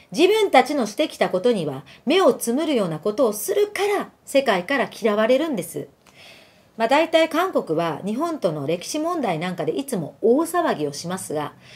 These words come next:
え、そもそも日本と韓国との間に歴史問題なんてないですからね。え、韓国が歴史を捏造して日本を非難しているだけなんです。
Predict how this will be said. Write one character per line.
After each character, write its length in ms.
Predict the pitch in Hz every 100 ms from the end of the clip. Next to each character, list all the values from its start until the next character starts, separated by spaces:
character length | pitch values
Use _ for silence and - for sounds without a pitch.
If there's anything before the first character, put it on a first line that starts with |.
| - -
え、 60 | 214
そ 180 | 349 427
も 160 | 427
そ 160 | - 160
も 120 | 147
日 180 | 156 208
本 260 | 370 381
と 160 | - 175
韓 260 | - 311 339
国 180 | 190
と 180 | - 156
の 180 | 139 -
間 300 | 214 208 202
に 240 | 233 175 160
歴 240 | 214 220
史 160 | - 370
問 300 | 359 415 262
題 160 | 156
な 100 | 143
ん 60 | 143
て 160 | -
な 320 | 151 160 220 392
い 100 | 392
で 80 |
す 140 | 208 -
か 80 | 135
ら 100 | 156
ね。 300 | 185 269 - - - - -
え、 80 | 233
韓 300 | 370 415 330
国 200 | - 170
が 120 | 156
歴 200 | 170 -
史 140 | -
を 100 | 233
捏 320 | 175 180 185
造 220 | 277 302 294
し 100 | -
て 160 | 285
日 120 | 214
本 260 | 233 349 220
を 80 | 196
非 160 | 330
難 220 | 392 254 165
し 60 |
て 100 | 165
い 60 | 135
る 40 |
だ 160 | 156 202
け 140 | 381
な 120 | 339
ん 60 | 160
で 80 | 127
す。 240 | - -